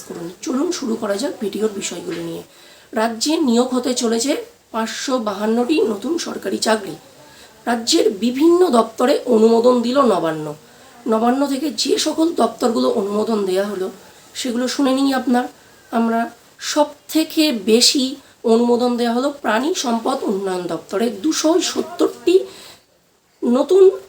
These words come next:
রিক্রুটমেন্টের কথা নবান্ন সূত্র ঘোষণা করা হলো, বা রাজ্যের মন্ত্রী যে সভা আছে, যা মানে মন্ত্রী পরিষদ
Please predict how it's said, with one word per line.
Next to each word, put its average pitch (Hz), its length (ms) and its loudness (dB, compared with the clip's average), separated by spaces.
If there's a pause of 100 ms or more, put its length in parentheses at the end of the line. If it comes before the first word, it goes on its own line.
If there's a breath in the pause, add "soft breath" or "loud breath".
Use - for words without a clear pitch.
(340)
রিক্রুটমেন্টের 339 760 2
কথা 254 180 4 (680)
নবান্ন 247 280 2 (120)
সূত্র - 240 -6 (160)
ঘোষণা 214 340 0
করা 202 240 0
হলো, 233 160 0 (100)
বা 226 80 2 (580 loud breath)
রাজ্যের 220 320 2 (100)
মন্ত্রী 233 360 4 (300)
যে 220 120 2 (360)
সভা - 260 0 (100)
আছে, 240 160 -2 (640 soft breath)
যা 220 120 -2 (300)
মানে 202 240 -2
মন্ত্রী 220 220 -2 (100)
পরিষদ 240 300 2